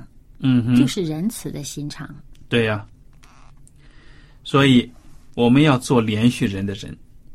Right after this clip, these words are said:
Speaker 1: 自己能做到的呢，不要就是指责别人说，“你为什么就做不到？”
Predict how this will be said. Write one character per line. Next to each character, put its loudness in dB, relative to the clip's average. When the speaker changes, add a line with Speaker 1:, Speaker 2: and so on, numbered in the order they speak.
Speaker 1:
自 2
己 0
能 4
做 4
到 2
的 -2
呢， -2
不 0
要 4
就 0
是 -6
指 -6
责 -2
别 -2
人 2
说 0
，“你 4
为 4
什 2
么 0
就 -6
做 -6
不 -10
到？” -12